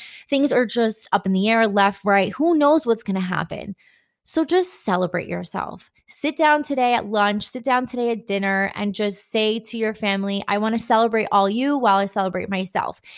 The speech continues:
And you don't even need to give a reason. You can just celebrate yourself for being who you are. Again, it's not being cocky. I'm not saying walk around and, like, slap people in the faces and say, "Celebrate me." That's a different direction, and we're not talking about that.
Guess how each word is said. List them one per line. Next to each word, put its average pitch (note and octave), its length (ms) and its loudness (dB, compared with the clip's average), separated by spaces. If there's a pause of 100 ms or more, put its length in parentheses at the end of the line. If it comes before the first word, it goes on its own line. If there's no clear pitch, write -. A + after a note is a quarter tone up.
(140)
And D4 80 -2
you F4 60 0
don't G4 80 2
even G#4+ 120 2
need G4+ 120 0
to F4+ 80 -10
give E4+ 100 2
a C#4+ 120 4
reason. G#3 580 -4 (220)
You A#3 80 -4
can C#4+ 80 0
just D4+ 180 -2
celebrate G#3+ 400 2
yourself A3 380 0
for G#3 100 -2
being G#3 300 0
who A#3+ 100 2
you A3 220 2
are. B3 240 0
Again, G3+ 320 -2
it's - 160 -8
not A3 360 2
being C#4 240 -4
cocky. G#3 360 -4
I'm F#3 80 0
not G3 160 -2
saying C4 160 0
walk A3+ 260 2
around F#3 500 2
and, F#3 120 -4
like, F3+ 160 -4
slap F#3+ 240 2
people G#3+ 180 -4
in G3+ 80 0
the G3+ 80 -2
faces F#3 380 -4
and E3+ 80 -8
say, E3+ 160 -4
"Celebrate E3+ 680 0
me." E3 320 -6
That's F#3 320 0
a C4+ 80 0
different G3+ 460 -4
direction, E3 480 -4
and D#3+ 120 -6
we're D#3+ 100 -6
not E3+ 180 -4
talking B3 320 0
about D#3 240 -2
that. D#3+ 260 -2